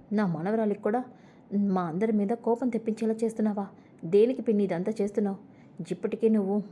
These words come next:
మా ఇంటికి చేసిన అన్యాయం సరిపోదా? ఇంకా కొత్త అన్యాయం చేసి మూట కట్టుకోవాలని చూస్తున్నావా?" "అత్త, ఏం మాట్లాడుతున్నావు నువ్వు? మా గ్రాని ఇంటికి ఏం అన్యాయం చేసింది అది?" అని అంటూ ఉంటే, ఇక కార్తీక్, "కొత్తగా ఏమైనా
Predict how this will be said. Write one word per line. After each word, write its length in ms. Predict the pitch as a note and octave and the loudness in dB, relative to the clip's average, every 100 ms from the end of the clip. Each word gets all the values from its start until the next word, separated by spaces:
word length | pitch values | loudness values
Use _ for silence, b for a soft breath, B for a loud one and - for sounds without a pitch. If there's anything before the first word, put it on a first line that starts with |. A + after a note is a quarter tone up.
| - | -12
మా 200 | C4 A#3+ | -2 0
ఇంటికి 360 | A3+ G3+ A3+ B3 A#3 | 2 0 -2 -4 -4
చేసిన 200 | - A#3 | -2 -2
అన్యాయం 360 | F#3+ G3 A3 | 0 0 0
సరిపోదా? 460 | A3+ A3 A#3 A3+ G#3+ B3+ B B B B - | -2 -4 0 0 0 -4 B B B B -4
ఇంకా 220 | F#3+ G#3 | -2 -2
కొత్త 280 | - F3 A#3+ | -4 -4 0
అన్యాయం 380 | A#3 G#3+ A#3 A3+ | 2 2 2 0
చేసి 260 | A3+ G#3+ | -2 -2
మూట 300 | A3+ A3 A3+ | 0 0 -2
కట్టుకోవాలని 380 | G#3+ - A3+ A3 G#3 | -6 -2 0 0 -2
చూస్తున్నావా?" 420 | G#3 A3+ G3 A#3 - - B B B B B B - - - - - | -2 -2 0 -4 -6 -20 B B B B B B -20 -20 -20 -8 -8
"అత్త, 300 | - A3+ A#3+ - - - G#3 | 0 0 0 -6 -20 -12 0
ఏం 180 | G#3 C4 | 2 4
మాట్లాడుతున్నావు 500 | B3 A#3+ A3+ A3+ A3+ | 2 0 0 2 2
నువ్వు? 220 | G#3 A3+ A3+ - - - G#3 | 2 0 -2 -18 -20 -16 -4
మా 280 | F3+ D#3+ D#3 - | -4 -4 -10 -6
గ్రాని 360 | F3+ F3 A#3+ A3+ A3 | -4 0 0 0 -2
ఇంటికి 320 | G#3 A#3 A#3+ | -2 0 0
ఏం 120 | B3+ | 2
అన్యాయం 280 | B3 B3 A3+ | 2 0 0
చేసింది 320 | A3 A3 A3 A3 B B B B | -2 0 -4 -4 B B B B
అది?" 240 | G3+ E3 A3+ A#3+ - - - | -4 -2 0 -2 -6 -12 -2
అని 200 | A3+ G#3 | 0 2
అంటూ 260 | F3+ A#3+ | 2 4
ఉంటే, 260 | A3 G3+ G3+ B B B - | 2 0 -6 B B B -8
ఇక 140 | C4+ | -2
కార్తీక్, 440 | A#3+ E3+ G3+ A3 A3 - - - - | -2 -2 0 -2 -2 -16 -20 -10 -2
"కొత్తగా 340 | F3 A3 A#3 | -2 0 2
ఏమైనా 280 | A#3 G#3 | 2 2